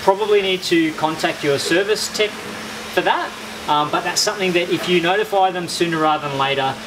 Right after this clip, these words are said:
that'll help your grinder and stop that motor from burning out. I hope you found this information useful.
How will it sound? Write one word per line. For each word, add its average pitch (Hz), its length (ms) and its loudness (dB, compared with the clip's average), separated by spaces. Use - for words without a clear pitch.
that'll 135 180 0
help 165 300 2
your 165 160 4
grinder 135 500 0
and 135 100 -6
stop 185 440 0
that 151 200 -2
motor 139 240 0
from 131 220 -6
burning 117 440 -2
out. 107 200 -8
I 165 60 2
hope 208 160 2
you 214 80 0
found 190 260 0
this 185 160 -2
information 156 540 -2
useful. 226 480 0